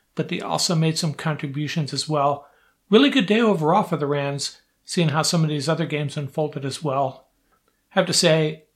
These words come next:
I'm a pretty happy Rams fan moving forward. Got that three-game losing streak behind us. Things are looking up. Press on to Arizona next week.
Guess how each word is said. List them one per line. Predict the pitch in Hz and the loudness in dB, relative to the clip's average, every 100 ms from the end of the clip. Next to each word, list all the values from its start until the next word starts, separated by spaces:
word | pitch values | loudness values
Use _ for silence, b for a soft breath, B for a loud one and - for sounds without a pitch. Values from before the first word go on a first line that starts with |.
| - | 0
I'm | 160 165 | 2 4
a | |
pretty | 156 156 143 | 2 -2 -2
happy | 139 135 131 | -2 -2 -4
Rams | 135 135 135 | -4 -6 -4
fan | 151 139 135 131 _ _ _ 151 | -4 -4 -6 -10 _ _ _ -4
moving | 139 135 123 | -2 -4 -4
forward. | 139 127 131 - | -4 -4 -4 -4
Got | 151 | -2
that | 156 - | -2 -4
three-game | 165 156 160 147 | -2 2 2 2
losing | 156 135 139 | -2 -2 -6
streak | - 160 | -6 -6
behind | 151 131 156 147 | -4 -2 0 0
us. | 151 - - _ _ _ _ | -2 -2 -6 _ _ _ _
Things | 190 175 175 | 2 4 4
are | |
looking | 165 165 160 | 2 0 0
up. | 151 151 151 - _ _ _ _ _ _ _ _ _ _ _ _ _ _ - | 0 0 -2 -12 _ _ _ _ _ _ _ _ _ _ _ _ _ _ 0
Press | 156 - | 0 2
on | 147 139 | 2 0
to | 139 | -2
Arizona | 143 139 131 135 131 | -2 -2 -4 -6 -6
next | 131 120 - 135 | -6 -8 -8 -8
week. | 117 110 | -10 -12